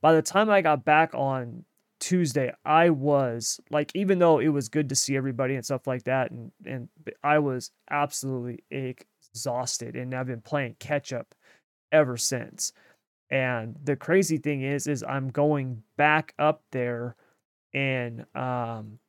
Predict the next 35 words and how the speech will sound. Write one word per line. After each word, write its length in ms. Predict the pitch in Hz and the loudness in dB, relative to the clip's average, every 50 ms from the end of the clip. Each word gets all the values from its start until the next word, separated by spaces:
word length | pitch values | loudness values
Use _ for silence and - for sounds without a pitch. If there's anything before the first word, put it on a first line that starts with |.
| _ _ _ _ _ | _ _ _ _ _
like, 220 | 135 117 135 - _ - | -6 -6 -6 -10 _ -10
ten 400 | - - - 165 160 147 131 113 | -8 -4 -2 0 0 0 -2 -2
days, 680 | 127 131 135 131 - - - - 165 - - - - _ _ _ _ _ _ _ _ _ _ _ | -2 0 0 0 -2 -4 -10 -14 -10 -8 -8 -8 -10 _ _ _ _ _ _ _ _ _ _ _
uh, 840 | 131 131 127 127 123 123 120 117 120 117 110 113 117 117 113 110 110 - - | -4 -2 -2 -2 -2 -2 -2 -2 -2 -2 -2 -4 -4 -4 -6 -6 -8 -10 -10
a 120 | - 120 113 | -10 -8 -6
little 340 | 127 120 143 135 135 123 120 | -4 -2 0 0 0 0 0
less 260 | 127 131 131 - - | 0 0 -2 -4 -8
than, 180 | - 117 117 - - - | -10 -12 -14 -14 -10 -6
or 180 | - 139 143 | -4 -2 -2
no, 200 | 143 135 127 120 - - - | -2 -2 -2 -4 -8 -14 -14
ten 280 | - - 175 165 147 139 | -4 -2 0 0 0 0
days. 340 | 135 131 123 123 123 - - | -2 -2 -2 -4 -6 -4 -4
We're, 220 | 147 143 - - | -4 -2 -2 -4
we're, 200 | 139 135 147 139 | -2 0 2 2
I'm, 240 | 131 147 143 139 110 - - - - _ - - - _ | 2 2 0 -2 -6 -10 -16 -20 -20 _ -20 -20 -14 _
I'm 140 | - 135 147 | -6 -4 4
going 240 | 143 165 170 170 160 | 6 8 8 8 8
back 300 | 143 165 160 160 - - | 8 8 6 6 6 2
up 160 | 147 - - | 0 2 2
on 160 | 147 147 139 | 2 2 2
the 100 | 135 123 | -2 -6
twelfth. 480 | - - - - 156 143 123 123 - - | -8 -8 -2 2 2 2 2 0 -4 -4
So 120 | - 165 | 0 0
yes, 380 | 160 151 160 165 151 139 - - | 2 6 6 6 6 6 4 2
house 300 | - - 170 175 175 - | 4 6 6 6 4 2
cleaning 400 | - - 175 165 160 156 147 143 | -2 -2 -2 -2 -2 -2 -4 -2
note, 240 | 151 147 147 143 - | -2 -2 -2 -2 -2
you 80 | 135 | 0
guys, 220 | 135 139 135 131 135 | 2 2 2 4 2
I 60 | 135 | 2
will 180 | 135 135 135 135 | 2 0 0 -2
remind 400 | 135 139 135 131 131 131 127 127 | -2 -4 -4 -4 -4 -4 -4 -4
you 80 | 131 | -4
next 260 | 131 123 120 - - | -4 -4 -6 -6 -8
week, 160 | - 127 120 | -8 -8 -8